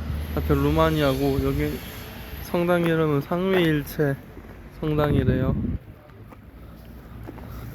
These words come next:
그리고 지금 이제, 어, 앞, 자, 이거 강 건너야 되고, 저 성도 이쁘고, 음, 도시,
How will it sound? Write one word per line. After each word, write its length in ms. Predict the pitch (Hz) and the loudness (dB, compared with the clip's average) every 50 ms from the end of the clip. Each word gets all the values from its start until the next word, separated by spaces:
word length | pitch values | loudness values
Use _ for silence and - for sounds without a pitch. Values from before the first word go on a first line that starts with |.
| - - - - | -12 -12 -4 0
그리고 380 | 160 151 151 143 139 143 139 135 | 2 2 2 4 4 2 2 2
지금 400 | 131 143 139 143 139 135 131 131 | 2 2 2 2 4 2 2 2
이제, 160 | 131 135 139 - - - - - - - - - - - - - - - - - - - - - - - - - - - - - - - - - - - - - - | 2 2 0 0 -4 -12 -10 -6 -4 -4 -4 -6 -8 -14 -14 -14 -14 -16 -14 -14 -14 -12 -12 -12 -12 -14 -14 -14 -16 -16 -16 -14 -14 -14 -12 -12 -12 -12 -10 -6 -4
어, 520 | 131 131 135 131 120 117 - - - - - | -4 -2 -2 -4 -4 -6 -8 -8 -10 -2 0
앞, 120 | 151 - - - - - - - - - - - - - - - - - - - - - - - - - - - - | 0 0 0 -4 -12 -14 -14 -16 -16 -16 -16 -16 -16 -16 -14 -14 -14 -14 -12 -12 -12 -12 -12 -14 -14 -14 -10 -6 -4
자, 120 | 143 139 139 | -2 0 2
이거 260 | 139 147 147 143 139 | 4 6 6 6 6
강 260 | 139 135 139 139 139 | 4 2 2 2 0
건너야 420 | 139 135 139 143 143 139 135 131 | 0 2 4 4 4 4 4 2
되고, 320 | 127 131 135 131 131 131 127 - | 0 0 0 0 0 0 -2 -2
저 160 | - 135 131 131 | -2 -2 0 0
성도 280 | - 165 170 170 170 165 | -2 -2 0 2 2 2
이쁘고, 480 | 151 - - - 156 147 143 - 139 139 - - - - - - - - - - - - - - - - - - - - - - - - - - | 2 0 -2 -4 -4 -4 -2 -4 -4 -4 -6 -10 -18 -18 -18 -10 -10 -8 -8 -8 -10 -10 -12 -14 -14 -14 -14 -14 -14 -16 -14 -14 -14 -14 -10 -6
음, 220 | - 147 147 143 135 - - | -4 -2 -2 -2 -4 -4 -2
도시, 440 | - 160 160 - - 170 160 156 | 0 0 0 2 2 2 2 2